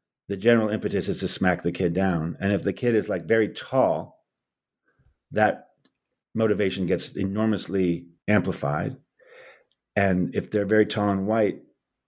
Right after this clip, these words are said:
all the more so. It's part of it. I don't know how much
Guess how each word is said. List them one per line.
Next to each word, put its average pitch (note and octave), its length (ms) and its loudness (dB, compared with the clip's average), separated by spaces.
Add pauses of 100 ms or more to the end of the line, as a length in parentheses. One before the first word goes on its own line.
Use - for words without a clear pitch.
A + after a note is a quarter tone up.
(300)
all C3 140 0
the C3+ 60 0
more G2+ 200 2
so. F#2 440 -4 (680)
It's G#2+ 160 0
part D3 300 0
of G2 100 -2
it. G2 260 -8 (880)
I G#2 120 -2
don't A2 180 2
know G#2 500 0 (180)
how A2 120 -2
much - 420 0